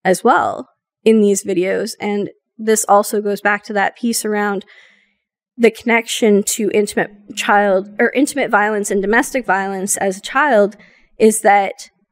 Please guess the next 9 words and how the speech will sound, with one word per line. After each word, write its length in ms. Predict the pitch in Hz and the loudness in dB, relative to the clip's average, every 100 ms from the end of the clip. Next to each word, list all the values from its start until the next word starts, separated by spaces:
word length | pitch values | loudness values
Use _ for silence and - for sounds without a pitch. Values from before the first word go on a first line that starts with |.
| _ - | _ 2
if 260 | 247 226 240 | 4 4 -4
you 540 | 233 269 339 370 - - | 2 8 8 8 4 2
are 360 | 294 277 269 - | 2 2 -2 -6
programmed 760 | - 294 262 262 247 226 226 226 | -4 2 4 4 0 0 -2 -4
from 200 | 220 - | -6 -4
kind 280 | - 233 | 0 2
of 180 | 226 208 _ _ _ - - - _ 208 | 2 -2 _ _ _ -10 -10 -12 _ -4
start 600 | - - 262 220 175 - _ _ _ _ - | -2 2 2 2 -2 -8 _ _ _ _ -2
to 760 | - 247 233 220 220 202 214 | 2 6 8 8 8 6 2